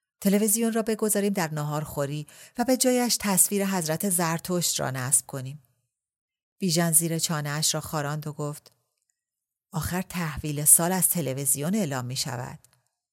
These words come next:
هستی گفت: «باشد، از ناهارخوری هم می‌شود صدای اعلام سال تحویل را شنید. به علاوه کسی که نمی‌خواهد به سخنرانی‌های شاه و ملکه و ولیعهد و نخست وزیر گوش بدهد.»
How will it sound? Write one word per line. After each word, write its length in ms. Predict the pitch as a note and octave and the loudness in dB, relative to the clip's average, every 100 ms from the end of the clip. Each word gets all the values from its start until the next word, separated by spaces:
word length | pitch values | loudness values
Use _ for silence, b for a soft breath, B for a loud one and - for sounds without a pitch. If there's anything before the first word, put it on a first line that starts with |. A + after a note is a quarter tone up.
| _ - | _ -2
هستی 360 | E3+ D#3+ - D3+ | 0 2 0 0
گفت: 300 | E3 E3 - _ _ _ _ _ | -4 -4 -10 _ _ _ _ _
«باشد، 440 | G#3 B3+ C4 B3 G3 - B B | 0 2 0 -2 -6 -10 B B
از 220 | G#3 G3+ | 2 4
ناهارخوری 480 | G3+ G3 F#3 F#3+ G3+ | 4 2 0 0 0
هم 180 | A3 A#3+ | 0 -2
می‌شود 440 | A#3 B3 A3+ E3+ | -4 -4 -2 2
صدای 380 | - D#3+ D#3 D3+ | 2 2 -2 -2
اعلام 440 | - D3+ D3+ D3 | -2 -2 -2 0
سال 300 | D3+ D#3+ C#3+ | 0 0 -2
تحویل 400 | D3 D#3 D3+ C#3+ | -4 -6 -6 -6
را 120 | C3+ | -2
شنید. 420 | C3+ D3+ C3 C3 C#3 _ _ _ _ _ _ _ _ _ | 0 0 -2 -10 -14 _ _ _ _ _ _ _ _ _
به 80 | - | 4
علاوه 340 | C4+ A3 E3+ E3 | 4 6 4 2
کسی 320 | G3+ G#3+ - | 2 2 2
که 100 | A#3 | 0
نمی‌خواهد 460 | A#3 A#3 A3+ A3 | 0 -2 0 0
به 80 | G#3 | 2
سخنرانی‌های 840 | F3 E3 E3 D3+ D3 C#3+ D#3 F#3+ | 2 2 -2 -2 -2 -2 -2 0
شاه 260 | A3 G#3 G#3 | 0 0 0
و 40 | |
ملکه 500 | G#3 D#3+ C#3 D3 - | 0 0 -2 -4 -4
و 40 | G#3+ | -2
ولیعهد 500 | G3+ C3+ C3 F3 G3+ | -2 -2 -2 -4 -2
و 60 | |
نخست 420 | G3 D#3+ C#3+ C#3+ C#3 | -2 -2 -2 -2 -2
وزیر 320 | C#3+ G#3+ A#3+ | 0 0 0
گوش 260 | F3+ D#3+ | -4 -4
بدهد.» 440 | - C3 C3+ C3+ | -4 -4 -6 -8